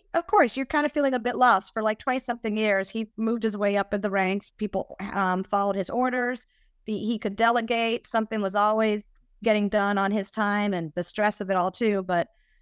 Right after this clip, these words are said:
all of a sudden, like, yeah, you're not, like, the big shot guy anymore on campus or whatever. You're just Joe Schmo. You're just a number, like, out there walking the streets like everybody else. You're not wearing a uniform. You're not wearing a rank. You are just like everybody else. So,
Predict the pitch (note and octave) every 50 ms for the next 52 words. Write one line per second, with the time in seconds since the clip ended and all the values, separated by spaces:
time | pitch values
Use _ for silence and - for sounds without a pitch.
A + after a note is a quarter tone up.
0 | _ _ _ F3 G3 A3 A3 G#3+ - - A#3+ A#3+ A#3+ G3+ G3 F#3 F#3 F#3+ - -
1 | F#3 F3+ F3+ F3 - _ _ _ _ F#3+ G3+ G3+ F#3 E3 - - G3 G#3+ G#3 G#3
2 | A3+ A#3 B3 A#3+ A#3 A3 A3 - G3 F#3 - G#3 A3+ - _ - - A3 F#3+ -
3 | - - F#3+ G3+ A#3+ C4 A3 G3 F3 E3 D#3 D3 C3+ B2 - - F3 E3+ F3 -
4 | A3+ A3+ B3 - E3+ C3 - - D3 C#3 D3+ C#3+ B2+ C3 A#2+ C3+ C#3+ D3 D#3+ F#3+
5 | F#3+ - G3+ G3 F#3+ - - _ _ - - - F3+ F3+ F3 - G3 G3 A3+ A3
6 | D#3 - G#3 - - F3+ F3+ G3 - - F#3 F3 F#3 G3+ G#3 F#3+ F3+ E3+ E3+ E3
7 | E3+ - - E3+ F#3+ - _ F#3+ F3 E3 D#3+ D3+ E3 F3+ - - F#3 F3+ F3 -
8 | - F3 F#3 - - D#3+ F3 - F3 F3+ F3+ E3+ F3 E3+ E3+ F#3 G3 E3 B2 B2
9 | - - _ _ _ _ _ _ - F3 F3 F3+ F3+ E3 - F3+ F3 E3 E3 D#3+
10 | D#3+ F#3 A3+ A#3+ A3 - - A#3+ A#3 A#3 A3+ G#3+ F3 D#3+ D#3+ C3+ - - D3 C#3
11 | C#3+ C#3 A#2+ C3+ G3+ A3+ A#3 A3+ A#3 - _ _ _ _ - _ _ _ G3 G3+
12 | F#3+ F#3+ F3+ - F3 E3+ - C3 C3 - - C3+ E3+ F3+ F3+ G#3+ G#3+ G3+ F#3+ D3
13 | - G2 - - - - F3+ E3 D#3 D3 D3+